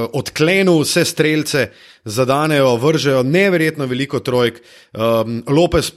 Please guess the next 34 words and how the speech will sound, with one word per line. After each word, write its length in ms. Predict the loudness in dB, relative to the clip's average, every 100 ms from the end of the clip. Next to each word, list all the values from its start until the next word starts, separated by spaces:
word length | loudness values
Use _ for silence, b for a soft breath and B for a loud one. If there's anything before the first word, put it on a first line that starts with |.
| _ _
pravzaprav 680 | 0 2 2 0 0 0
ni 160 | 2 2
več 180 | 0 0
center, 380 | 0 0 0
ampak 320 | -2 -2 -4 0
je 140 | 2 4 2 2 2 0 -4
d-, 240 | -6 -10
d-, 180 | -10 -16 -12
šuter, 540 | -8 -4 -2 0 2 2
visoki 460 | 0 0 0 0
branilec, 560 | 0 0 2 2 0 -4 B B B
praktično 560 | -2 -2 0 -2 0 2
ga 100 | 2
ni 160 | 4 4
v 80 |
raketi, 460 | 2 2 0 0 0
manj 260 | 2 2 2
je 80 | 0
tam 220 | -2 -2
kot 220 | -6 -6
Antetokounmpo 680 | -4 -4 -2 -2 -2 0 2
in 80 | 0
se 140 | 0
mi 80 | -2
zato 320 | -2 0 0
zdi, 300 | 2 0 -2 B B B
da 240 | -2 0
je 60 | 2
Budenholzer 600 | 2 0 2 0 2 0
to 160 | 0 2
prepoznal 640 | 0 0 -2 -2 0 0 0
in 200 | -4 0
temu 240 | -2 0
primerno 580 | -2 -2 -2 -2 -4